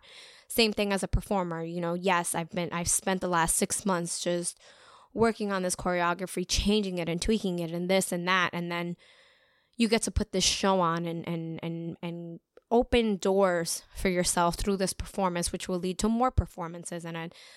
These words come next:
so on and so forth. And just make sure that you are taking the time to,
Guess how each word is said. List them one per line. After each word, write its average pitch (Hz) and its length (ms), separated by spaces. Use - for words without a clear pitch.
so 214 220
on 196 100
and 185 100
so 175 140
forth. 165 260
And 175 120
just 190 160
make 180 160
sure 180 200
that 170 220
you 190 140
are 202 80
taking 185 320
the 170 100
time 170 420
to, 175 300